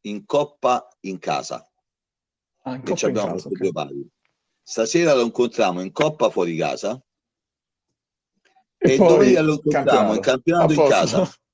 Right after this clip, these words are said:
Speaker 1: casa. <laughs>
Speaker 2: Cioè, veramente
Speaker 1: Sì. È un gioco
Speaker 2: tre
Speaker 1: di
Speaker 2: volte
Speaker 1: parole.
Speaker 2: Sì, sì.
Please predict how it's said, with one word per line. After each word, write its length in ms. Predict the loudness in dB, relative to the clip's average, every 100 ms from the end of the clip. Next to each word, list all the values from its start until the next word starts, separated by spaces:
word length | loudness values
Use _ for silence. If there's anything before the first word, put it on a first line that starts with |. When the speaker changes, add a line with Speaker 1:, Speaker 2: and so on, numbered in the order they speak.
| _ _ _ -2
Speaker 1:
casa. 520 | 0 4 4 2 -2
<laughs> 20 | _ _ _ _
Speaker 2:
Cioè, 400 | -2 0 0 -2
veramente 520 | -4 -4 -2 -2 -2
Speaker 1:
Sì. 140 | -6 -14 _ _ _ _ _ _
È 80 | -4
un 60 |
gioco 180 | 2 6
Speaker 2:
tre 80 | 6
Speaker 1:
di 40 |
Speaker 2:
volte 180 | 6 6 4
Speaker 1:
parole. 380 | 2 0 -4 -10 _
Speaker 2:
Sì, 220 | -12 -8
sì. 320 | -6 -8 -12